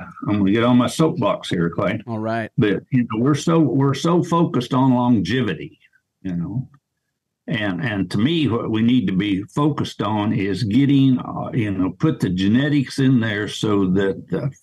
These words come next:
Speaker 1: first calf heifer rebreeds to come with her second calf. That's where the focus needs to be, because I, I, you know, they talk about indigenous knowledge of the ranch, and,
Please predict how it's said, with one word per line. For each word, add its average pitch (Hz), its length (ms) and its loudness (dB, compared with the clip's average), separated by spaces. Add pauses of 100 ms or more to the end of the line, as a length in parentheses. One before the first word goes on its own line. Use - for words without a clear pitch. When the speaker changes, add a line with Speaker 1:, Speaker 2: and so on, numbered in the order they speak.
(160)
Speaker 1:
first 151 340 2
calf 143 380 0
heifer 85 560 -2 (280)
rebreeds 107 800 4 (280)
to 90 120 -2
come 107 300 2
with 98 140 2
her 85 160 2
second - 520 -2
calf. - 460 -6 (1040)
That's 123 260 0
where 131 120 4
the 98 100 2
focus 120 500 0
needs 90 380 0
to 85 100 0
be, 85 240 2
because 113 840 2 (640)
I, 127 200 -2 (160)
I, 127 180 -2 (360)
you 113 180 0
know, 113 100 2
they 101 120 0
talk 151 280 0
about 123 380 2
indigenous 117 720 4
knowledge 117 640 0 (140)
of 104 240 0
the 95 100 4
ranch, 123 640 0 (220)
and, 95 420 -2